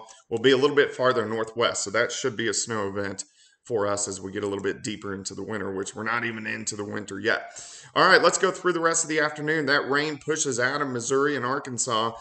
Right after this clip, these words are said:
Temperatures kinda hang into the mid forties for us today. As we go through the overnight hours,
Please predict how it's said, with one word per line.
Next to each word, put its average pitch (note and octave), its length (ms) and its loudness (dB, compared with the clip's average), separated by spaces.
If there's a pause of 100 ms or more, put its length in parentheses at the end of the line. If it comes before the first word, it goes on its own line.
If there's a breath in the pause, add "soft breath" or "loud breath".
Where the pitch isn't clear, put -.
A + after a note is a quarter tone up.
(240 loud breath)
Temperatures D#3+ 760 2 (220)
kinda D3 220 0
hang C#3+ 320 -2
into B2+ 240 -4
the A#2 80 -8
mid A#2 260 -2 (160)
forties F3 680 -2 (300 soft breath)
for D3 260 2
us A#2 220 2
today. A#2 640 0 (340 loud breath)
As F3+ 260 6
we F3+ 60 0
go E3 140 4
through E3+ 200 -2
the D#3 140 0
overnight D3 420 2
hours, C3+ 300 2